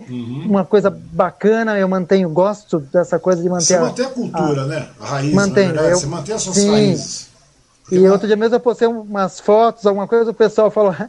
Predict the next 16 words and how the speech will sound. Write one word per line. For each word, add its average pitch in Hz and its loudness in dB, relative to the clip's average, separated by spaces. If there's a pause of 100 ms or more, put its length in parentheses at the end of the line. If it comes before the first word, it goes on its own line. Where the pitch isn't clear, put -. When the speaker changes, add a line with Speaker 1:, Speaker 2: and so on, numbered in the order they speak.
(460)
Speaker 2:
<laughs> 196 -10
"Você 220 0
tá 285 -2
no 254 -4
sítio, 277 0
mas 220 2
onde 403 4
você 370 0
mora?" 285 4
Eu 180 0
falei, 311 -2
"Não, 220 6
eu 311 2
moro 262 -6
no 294 -10
Xangai." 220 -2